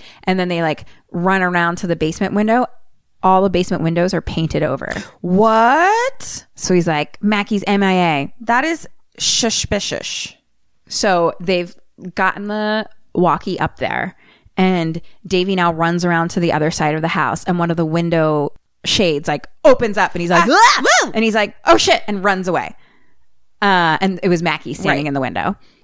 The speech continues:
Speaker 1: And so later that night, they're again walking, and he's like, Davey says to the boys, "Mackie thinks we were just playing Manhunt. Like, it's totally fine."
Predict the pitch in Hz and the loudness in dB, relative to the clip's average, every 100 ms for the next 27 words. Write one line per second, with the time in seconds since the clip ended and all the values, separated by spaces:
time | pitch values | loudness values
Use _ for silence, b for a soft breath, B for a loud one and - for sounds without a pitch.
0 | _ 196 185 165 175 190 180 196 208 196 | _ 0 0 0 0 0 2 2 2 0
1 | - 180 160 156 - - _ - - - | 0 0 0 -2 -8 -20 _ -20 -20 -20
2 | - _ 170 180 165 160 175 165 151 156 | -20 _ -2 0 0 0 0 0 0 0
3 | 143 156 151 95 127 - 175 175 165 156 | 0 0 0 0 0 2 2 2 2 2
4 | 143 - - _ _ _ _ _ - 208 | 0 -4 -18 _ _ _ _ _ -12 -10
5 | 190 160 185 180 175 160 - 165 160 180 | -10 -2 -2 0 -2 -2 -2 -4 0 2
6 | 165 143 156 - - - _ _ - 202 | 2 0 -4 -10 -14 -20 _ _ -6 0
7 | 190 202 240 233 196 175 - - - 185 | 0 0 -6 -4 -4 -4 -6 -12 -2 2
8 | 185 170 - 170 160 135 123 98 147 160 | 2 0 -2 0 0 -2 -4 -4 -4 -4
9 | - - 190 175 165 151 120 135 | -6 -2 -2 -2 -4 -4 -4 -6